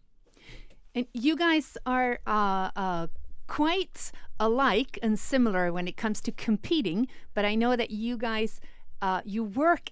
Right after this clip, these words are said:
out very, very differently. Your training <laughs> history is, to say the least, quite opposite of each other.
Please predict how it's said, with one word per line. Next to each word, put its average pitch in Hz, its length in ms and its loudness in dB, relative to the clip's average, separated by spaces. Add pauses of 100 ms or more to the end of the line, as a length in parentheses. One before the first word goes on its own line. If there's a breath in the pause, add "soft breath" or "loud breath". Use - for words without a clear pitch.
out 170 440 2 (120)
very, 175 580 0
very 165 380 -4
differently. 175 840 -4 (300 loud breath)
Your 226 420 4
training 311 560 4
<laughs> 185 200 8
history 214 600 6 (240 loud breath)
is, - 200 0
to 415 100 -2
say 208 220 0
the 196 140 2
least, 180 420 -2 (280 loud breath)
quite - 460 0 (140)
opposite 185 580 -2
of 180 160 -2
each 175 240 -4
other. 170 300 -2